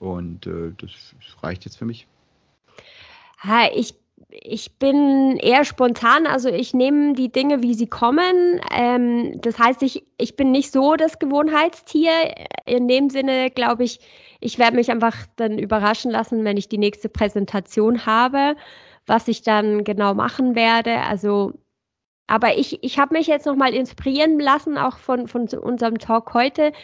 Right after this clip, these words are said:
Speaker 2: vielleicht ein bisschen noch zu experimentieren, eben auch mit, mit, ähm, verschiedenen Hilfsmittel oder Stilen, dass ich das überhaupt wieder bewusster anschaue. Also wenn ich präsentiere, dass ich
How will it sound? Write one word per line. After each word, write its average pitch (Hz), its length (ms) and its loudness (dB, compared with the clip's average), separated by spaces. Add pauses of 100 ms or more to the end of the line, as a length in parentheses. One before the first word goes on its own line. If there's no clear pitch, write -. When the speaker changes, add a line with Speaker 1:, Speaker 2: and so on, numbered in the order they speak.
(240)
Speaker 2:
vielleicht 254 300 4
ein 269 60 2
bisschen 262 260 -2
noch 226 160 -4
zu - 160 -6
experimentieren, 220 1000 0
eben 208 240 -2
auch 202 300 -4
mit, 208 360 -4 (480)
mit, 202 280 -4
ähm, 185 680 0
verschiedenen 190 960 -2 (120)
Hilfsmittel 214 640 2
oder 185 240 0
Stilen, 233 720 4 (420)
dass 214 220 0
ich - 160 -2
das - 360 -4 (120)
überhaupt 226 580 0
wieder 233 220 -2
bewusster 214 560 -2
anschaue. 180 680 -2 (440)
Also 185 720 -2
wenn 196 180 0
ich - 220 -6
präsentiere, 202 720 0
dass 202 220 -2
ich 190 240 -8